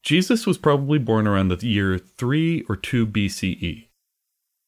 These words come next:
I understand that probably makes little sense given that the year zero is supposed to be dated to the birth of Jesus.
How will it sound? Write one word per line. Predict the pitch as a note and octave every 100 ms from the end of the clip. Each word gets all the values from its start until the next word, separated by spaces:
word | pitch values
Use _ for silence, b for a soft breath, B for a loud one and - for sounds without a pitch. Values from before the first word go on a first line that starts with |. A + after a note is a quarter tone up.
| _ _
I | -
understand | C3+ F3+ - - C3+ B2+ B2
that | G#2 -
probably | A#2 A#2+ A2+
makes | G2+ F#2 -
little | G2+ G2
sense | - F2 F2 -
given | F#2+ G2
that | F#2+ -
the | F#2
year | F#2 F2+
zero | E2+ E2+ E2+ E2+
is | F2+ -
supposed | - G#2+ -
to |
be | F#2
dated | E2+ F2+ F2 -
to |
the | D#2+
birth | D#2+ E2+ F2+
of |
Jesus. | D#2+ D#2 D2+ E2+ - -